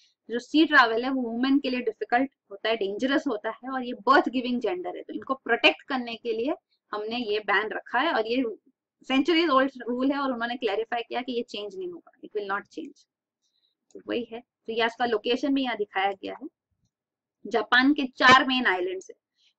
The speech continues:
Hokkaido, Honshu, Shikoku और Kyushu। तो ये Kyushu में Ifuku का prefecture है जहाँ यहाँ पे ये Okinoshima आइलैंड located है जो World Heritage Site है। बाकी भी आपको ये पता होना चाहिए, यहाँ पे Kuril आइलैंड्स है और यहाँ पे ये जो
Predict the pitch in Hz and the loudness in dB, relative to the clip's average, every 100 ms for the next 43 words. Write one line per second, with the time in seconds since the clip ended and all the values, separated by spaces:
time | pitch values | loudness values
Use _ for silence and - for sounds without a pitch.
0 | - - 254 262 262 311 359 - 220 226 | -16 2 6 6 6 2 0 -2 -4 -2
1 | 226 - 302 349 - - 254 - 262 - | -4 -2 0 0 -6 -10 -6 -2 -2 -2
2 | 285 269 - 202 185 - - _ 196 208 | -2 -2 -2 -6 -6 -10 -18 _ -14 -14
3 | - 240 247 277 269 240 - 262 - 269 | -10 -8 -6 -2 -2 -4 -8 -10 -6 0
4 | 254 254 - - _ _ 302 _ - - | 0 0 -14 -20 _ _ -20 _ -8 -6
5 | 226 - 247 269 269 277 247 208 - 254 | -8 -8 -6 -4 -2 -2 2 2 0 -4
6 | 277 202 381 _ _ _ _ _ _ - | -4 -4 -6 _ _ _ _ _ _ -12
7 | 196 233 220 - 208 220 185 392 202 202 | -6 -4 -4 -6 -4 -2 -2 -4 -6 -8
8 | - 226 - 185 311 - 208 208 220 220 | -6 -6 -6 -6 -8 -2 -2 2 0 0
9 | 208 214 214 - 180 185 - 392 _ _ | -4 -2 -6 -8 -12 -12 -14 -20 _ _
10 | _ 233 - 320 320 269 - 254 233 226 | _ 0 2 2 4 2 2 -2 -2 0
11 | 208 214 208 214 214 226 190 196 208 - | -4 -4 -4 -8 -4 -4 -4 -4 -4 2
12 | 277 294 277 220 415 415 392 - _ _ | 4 4 4 4 2 -2 -8 -12 _ _
13 | _ _ _ _ _ _ - 190 196 202 | _ _ _ _ _ _ -10 -8 -4 -4
14 | 190 214 208 202 | 0 2 2 0